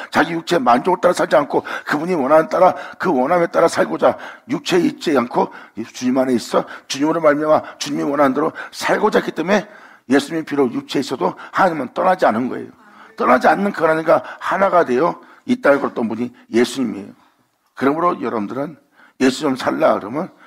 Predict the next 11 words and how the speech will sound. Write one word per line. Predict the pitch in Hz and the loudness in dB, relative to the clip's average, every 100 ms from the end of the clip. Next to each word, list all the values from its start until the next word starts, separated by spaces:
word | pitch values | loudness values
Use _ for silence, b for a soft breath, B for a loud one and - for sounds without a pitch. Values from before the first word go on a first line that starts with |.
| B B | B B
여러분들은 | 120 135 117 - B | -2 0 -2 -4 B
"난 | 110 156 170 | 0 0 2
예수님이 | 131 - 170 143 | -2 -4 -2 0
아니야." | 127 127 | 0 -2
하고 | 120 | -4
핑계대지만 | - - 165 107 101 139 - B B - | -8 -6 -4 -4 -4 -6 -6 B B -8
그 | 165 | -6
진실을 | - 160 151 170 165 | -4 -6 -4 -4 -4
못 | 127 107 | -6 -2
알아보는 | 160 156 123 95 | 0 2 0 -6
거예요. | 110 | -10